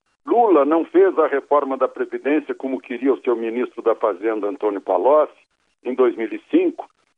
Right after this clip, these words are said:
porque as centrais sindicais, eh, não quiseram e Lula pensou que ia despencar a popularidade dele. Temer não tem esse obstáculo, não existe mais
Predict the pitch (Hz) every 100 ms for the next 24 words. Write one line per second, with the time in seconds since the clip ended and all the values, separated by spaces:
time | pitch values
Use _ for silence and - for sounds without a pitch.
0 | - - 302 - 151 160 151 156 139 147
1 | 151 - 147 143 - 135 139 143 139 -
2 | 147 139 123 135 139 156 127 135 156 170
3 | 131 135 160 170 160 160 _ _ _ _
4 | - 131 - 123 120 - 139 135 _ -
5 | 160 143 123 120 127 _ 131 - 131 -
6 | 135 127 127 117 117 135 135 104 - _
7 | _ _ _ _ _ _ 247 254 254 262
8 | 262 214 208 208 220 - 180 175 - 117
9 | 135 160 196 202 - 247 - - 151 185